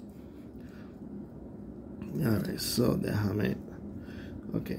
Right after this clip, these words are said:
déjame mover la cámara ahora. Y ahí está Scoop. Y si tú lo quieres, ahí le das pausa al video y búscate en, en, en Google una foto desde el cómic.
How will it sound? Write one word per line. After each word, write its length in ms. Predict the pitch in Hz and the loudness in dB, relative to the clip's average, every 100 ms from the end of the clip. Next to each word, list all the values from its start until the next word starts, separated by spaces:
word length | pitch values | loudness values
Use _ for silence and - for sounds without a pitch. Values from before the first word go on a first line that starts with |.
| - - | -4 -2
déjame 320 | - 120 135 | 6 10 12
mover 260 | 123 120 120 | 12 10 8
la 120 | 117 | 6
cámara 360 | 127 135 139 156 | 4 6 8 10
ahora. 260 | 233 339 - - - - - - - - | 10 8 2 -8 -8 -6 -4 -2 -2 10
Y 80 | 131 | 12
ahí 140 | 131 | 12
está 200 | 156 160 | 12 8
Scoop. 440 | 160 - 247 294 - - - - - - - - - - - - | 4 8 12 12 8 -2 -10 -10 -10 -12 -12 -10 -8 -6 -6 2
Y 540 | 165 160 151 147 143 139 - - - - - - - - - - - - - - | 6 12 12 12 12 10 2 -6 -8 -10 -10 -10 -10 -10 -8 -8 -8 -8 -8 -4
si 140 | - | 8
tú 120 | 131 | 12
lo 140 | 147 156 | 12 12
quieres, 340 | 214 254 214 | 12 12 12
ahí 500 | 135 139 202 233 190 - - - - - - - - - - | 10 12 12 12 12 12 -4 -12 -12 -14 -14 -14 -14 -10 8
le 140 | 131 | 12
das 180 | 139 165 | 12 12
pausa 300 | 196 202 220 | 12 12 12
al 60 | 196 | 12
video 400 | 208 240 240 196 | 12 12 12 12
y 60 | |
búscate 1160 | 175 175 190 196 196 190 190 185 147 175 170 - | 12 12 12 12 12 12 12 10 8 8 8 6
en, 60 | 160 | 8
en, 520 | 151 151 143 131 127 - - - | 8 8 10 8 6 0 -10 6
en 160 | 135 143 | 10 12
Google 380 | 190 233 196 143 | 12 12 12 12
una 180 | 156 | 12
foto 320 | 160 175 170 160 | 10 8 10 8
desde 240 | 156 151 | 10 8
el 60 | 151 | 8
cómic. 300 | 135 107 | 4 2